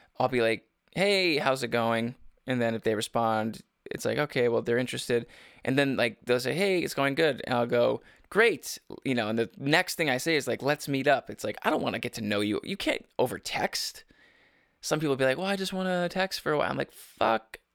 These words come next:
no." You can't get to know somebody through texting. You think you can get to know somebody through texting, but I don't think you can actually get to know somebody through texting 'cause you're not seeing 'em or hearing 'em,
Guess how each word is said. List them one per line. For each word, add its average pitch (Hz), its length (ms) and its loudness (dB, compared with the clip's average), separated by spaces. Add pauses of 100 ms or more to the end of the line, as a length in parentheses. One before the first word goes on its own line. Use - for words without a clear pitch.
(100)
no." 123 560 -2 (800)
You 180 100 -4
can't 208 220 0
get 180 120 -2
to 143 100 -4
know 131 160 4
somebody 110 340 -2
through 104 160 -8
texting. - 460 -6 (560)
You 165 100 0
think 254 500 0
you 120 100 -2
can 123 160 -2
get 107 180 -2
to 120 80 -8
know 104 200 -6
somebody 110 360 -6
through - 140 -10
texting, 113 400 -4
but 120 140 2
I 156 80 4
don't 214 120 -2
think 170 140 -4
you 131 140 -4
can 135 120 -4
actually 127 460 -4
get 117 180 -2
to - 80 -8
know 117 200 0
somebody 113 360 -4
through 110 140 -8
texting - 440 -8
'cause 113 140 -8
you're 117 60 -2
not 104 160 -2
seeing 147 400 -2
'em 139 220 0 (420)
or 113 80 -6
hearing 120 420 0
'em, 113 240 0